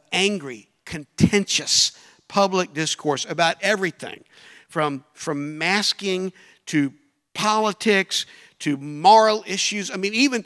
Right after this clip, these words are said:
even kids' sporting events, for crying out loud, we need to understand that one of the marks, one of the marks of true discipleship, one of the truest proofs that we get the point of this king and his kingdom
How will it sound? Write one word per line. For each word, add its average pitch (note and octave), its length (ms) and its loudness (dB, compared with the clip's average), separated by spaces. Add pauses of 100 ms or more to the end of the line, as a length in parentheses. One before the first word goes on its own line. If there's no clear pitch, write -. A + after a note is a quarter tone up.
(160)
even C4 320 0
kids' - 360 -2
sporting A#3 720 2
events, B2+ 400 -6
for - 140 -14
crying C#3 340 -2
out A#2+ 200 -14
loud, F#2+ 200 -12 (360)
we C#4 200 8
need D#4 180 2
to C4+ 100 0
understand G3+ 720 0 (220)
that E3 200 -4
one B3 540 4
of A3+ 140 -4
the G#3 80 -2
marks, F3+ 720 -2 (360)
one G3+ 200 2
of D4 80 2
the C4+ 60 2
marks A3+ 360 4
of G3 80 -2
true A#3+ 240 0
discipleship, F#3+ 680 -2
one B3 160 2
of A3 60 4
the F3+ 80 2 (260)
truest - 500 0
proofs - 640 2 (420)
that F#3 160 0
we C4+ 360 2
get G3 480 -2
the D#3+ 100 -6 (140)
point G3 540 0 (360)
of G3 180 2
this C#4 260 6
king G#3+ 400 2
and F3+ 220 -6
his G#3+ 240 -2
kingdom F#3+ 720 -4